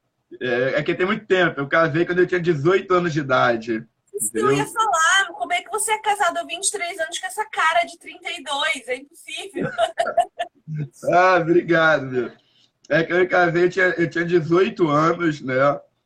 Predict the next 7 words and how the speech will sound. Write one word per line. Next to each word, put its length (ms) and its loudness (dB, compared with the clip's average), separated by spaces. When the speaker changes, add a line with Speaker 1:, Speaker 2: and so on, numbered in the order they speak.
Speaker 1:
É, 640 0
hoje 280 2
eu 60 -2
tenho 200 -2
quarenta 500 2
e 60 4
dois, 680 0